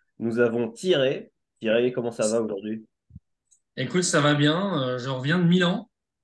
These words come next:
Speaker 2: hein, euh, pour un déplacement pro. Euh, là, j'ai enfin fini, euh, euh, mon mois, mon, mes mois de mai-juin, euh, démentiels. Donc, euh, voilà.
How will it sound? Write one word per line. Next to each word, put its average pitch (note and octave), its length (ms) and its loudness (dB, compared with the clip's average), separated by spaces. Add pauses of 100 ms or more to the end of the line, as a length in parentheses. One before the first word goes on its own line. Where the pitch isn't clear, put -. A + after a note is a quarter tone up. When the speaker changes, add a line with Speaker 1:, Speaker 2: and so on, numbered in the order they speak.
(120)
Speaker 2:
hein, A#2+ 640 -6
euh, A#2 140 -12
pour B2 160 -6
un B2 40 -4
déplacement B2+ 480 -8
pro. D3 460 -2
Euh, A2 300 -8
là, C#3 180 -4
j'ai A#2+ 220 -6
enfin C3+ 320 -10
fini, C#3+ 480 -4
euh, G#2+ 160 -8 (540)
euh, A2 220 -8
mon B2+ 240 -4
mois, C#3+ 520 2
mon, C#3 380 -2
mes D#3 160 2
mois D#3+ 160 6
de D#3+ 60 0
mai-juin, E3+ 840 2
euh, A#2+ 300 -12
démentiels. D3 600 -4 (520)
Donc, A#2 200 -10
euh, A2 160 -8
voilà. G#2 300 -8